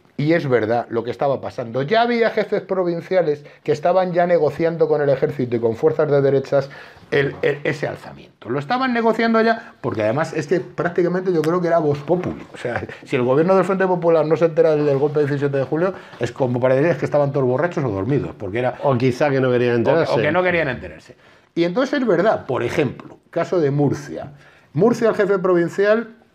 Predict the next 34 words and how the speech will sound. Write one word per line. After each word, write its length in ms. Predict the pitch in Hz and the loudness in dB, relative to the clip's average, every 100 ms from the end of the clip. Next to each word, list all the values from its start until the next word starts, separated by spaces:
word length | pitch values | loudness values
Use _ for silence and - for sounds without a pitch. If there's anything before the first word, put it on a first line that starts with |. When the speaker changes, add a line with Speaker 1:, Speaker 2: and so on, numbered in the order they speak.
| _ _ _ _ - - | _ _ _ _ -20 -4
Speaker 1:
es 160 | 156 - | -2 2
Sirven, 480 | 143 151 196 190 - - | 2 4 2 -2 -12 -4
un 360 | 214 220 214 175 | 2 2 2 -4
tío 280 | 202 202 185 | -2 0 2
que 100 | 180 | 0
era 260 | 180 175 - | 0 -4 2
un 340 | 208 214 220 | 4 6 4
fenómeno, 800 | - - 160 165 175 151 127 117 | 0 -2 -2 0 0 -2 -4 -2
un 300 | 151 190 190 | 0 0 0
valiente. 880 | 170 139 160 170 160 147 123 123 110 - - - - | 0 2 4 4 2 -2 -4 -4 -4 -6 -16 -10 -2
Eh, 100 | 147 | 0
bueno, 280 | 202 - - | 2 0 -8
fíjate 340 | - 196 214 190 | -8 -2 -2 -2
hasta 200 | - 175 | -6 -6
qué 100 | 160 | -4
punto 280 | 160 185 165 | -2 -2 -2
era 100 | 143 | -4
valiente, 500 | 127 151 170 185 185 | -4 -6 -6 -10 -8
que 160 | 175 160 | -4 -2
se 200 | 147 160 | 0 -2
escapa 520 | 143 - 233 262 240 | -2 -2 -2 0 0
de 100 | 208 | 2
la 180 | 170 156 | 2 0
cárcel 460 | 180 190 185 156 | 0 0 0 0
de 120 | 123 113 | 0 0
Murcia, 680 | 143 175 - - 120 127 - - _ _ _ _ _ | 4 2 2 -2 -2 -2 -8 -20 _ _ _ _ _
se 160 | - 147 | -4 -4
escapan 500 | 143 202 220 214 185 | 0 0 2 2 2
Speaker 2:
Ujú. 160 | 165 | 4
Speaker 1:
cuatro 320 | 185 196 175 143 | 4 4 2 0
de 100 | 123 | 0
la 160 | 113 | -2
cárcel 520 | 120 160 143 156 165 165 - - _ _ | -4 -4 -4 -4 -6 -8 -20 -20 _ _
y 300 | 180 180 180 | 4 6 4